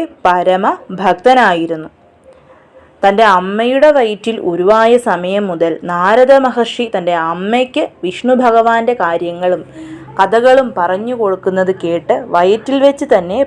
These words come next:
പ്രഹ്ലാദൻ മഹാവിഷ്ണുവിൻ്റെ ഭക്തനായി. ഇതറിഞ്ഞ ഹിരണ്യകശിപു അതീവ കോപാകുലനായി. തൻ സ്വന്തം പുത്രനാണെന്ന് പോലും ഓർക്കാതെ പല രീതിയിൽ ഹിരണ്യകശിപു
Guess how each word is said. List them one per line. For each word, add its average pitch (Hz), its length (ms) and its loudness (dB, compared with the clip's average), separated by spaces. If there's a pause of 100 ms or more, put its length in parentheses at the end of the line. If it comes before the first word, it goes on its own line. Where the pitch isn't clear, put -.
പ്രഹ്ലാദൻ 190 680 2
മഹാവിഷ്ണുവിൻ്റെ 185 1000 -4 (300)
ഭക്തനായി. 175 560 0 (1080)
ഇതറിഞ്ഞ 247 400 2 (120)
ഹിരണ്യകശിപു 202 800 -4 (200)
അതീവ 214 380 -6 (200)
കോപാകുലനായി. 190 920 0 (160)
തൻ 247 100 4 (120)
സ്വന്തം 247 500 2
പുത്രനാണെന്ന് 254 760 4
പോലും 226 260 4 (160)
ഓർക്കാതെ 185 640 0 (220)
പല 202 300 4 (140)
രീതിയിൽ 214 560 -4 (580)
ഹിരണ്യകശിപു 233 880 2